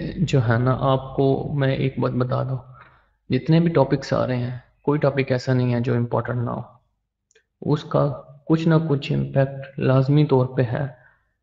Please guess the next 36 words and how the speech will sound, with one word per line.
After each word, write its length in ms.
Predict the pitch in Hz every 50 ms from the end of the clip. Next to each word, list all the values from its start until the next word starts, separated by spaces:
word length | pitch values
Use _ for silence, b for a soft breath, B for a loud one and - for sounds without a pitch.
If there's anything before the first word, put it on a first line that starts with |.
| _ _ _ _ _ _ _ _ _ _ -
पाकिस्तान 360 | 135 139 - - 131 123 127
movement 480 | 127 127 123 123 127 131 127 123 127 131
पे। 100 | 131 - - _ _ _ _ _ _ _ -
हर 160 | - 151 156
टॉपिक 440 | 160 - 156 135 135 - 135 127 -
एक 300 | - - - 147 135 - 139
दूसरे 260 | 131 - - 131 127
के 120 | - 127
साथ 340 | - - 131 127 - - -
interlinked 600 | 131 123 - 127 131 131 131 131 131 - - 139
है, 100 | 127 - _ B B B B B B B B B B B _ _ -
हर 120 | 151 156
topic 460 | 156 151 139 123 - - 135 - -
का 100 | - 135
कोई 260 | 127 - - 143 151 139
ना 120 | 139 135
कोई 180 | 139 135 131 127
background 580 | 120 120 127 127 123 123 123 127 127 127 123
होगा। 420 | 120 117 117 117 123 123 123 - _ _ _ _ _ _ _ - 131
अगर 120 | 127 127
मैं 120 | 127 127
नाइनटीन 440 | 127 131 127 131 131 135 139 139 135
ज़ीरो 180 | 135 131 139 135
नाइन 240 | 131 131 131 135 127
का 100 | 131 131
एक्ट 140 | 135 -
करवा 340 | - - 123 123 127 127 131
लूँ, 200 | 139 143 139 131
आगे 140 | 123 120 123
जाके 280 | 123 131 131 131 - 131
मैं 120 | 135 131
आपको 240 | 131 131 - - 139
अगर 180 | 135 127 131
लखनऊ 400 | 123 127 131 131 - 135 135 135
pact 300 | 127 - 139 135 - -
करवाऊँगा, 560 | - 143 139 135 131 127 131 135 139 139 139